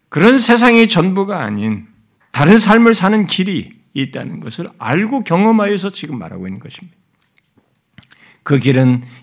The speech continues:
이 땅을 살지만 지존자의 은밀한 곳에 거하는 것이다. 항상 하나님 앞-, 하나님 앞에 있는 것입니다.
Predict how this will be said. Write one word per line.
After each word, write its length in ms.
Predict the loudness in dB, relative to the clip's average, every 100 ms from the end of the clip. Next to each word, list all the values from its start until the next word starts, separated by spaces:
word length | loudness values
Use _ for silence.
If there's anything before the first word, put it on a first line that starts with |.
| -4
이 140 | -2
땅을 300 | 0 0 -2
살지만 580 | -2 -4 -4 -4 -2 -4
지존자의 560 | -4 -4 -4 -4 -4
은밀한 560 | -6 -4 -4 -4 -6 -8
곳에 400 | -10 -10 -12 -14
거하는 400 | -16 -14 -12 -14
것이다. 440 | -16 -18 -20 -20 _ _ _ _ _ _ _ _ _ _ _ _ _ _ _ _
항상 380 | 2 6 6 6
하나님 420 | 6 6 4 4
앞-, 220 | 2 2
하나님 400 | 2 4 4 2
앞에 240 | 0 -4 -6
있는 340 | -4 -6 -6
것입니다. 640 | -8 -10 -14 -18 _ _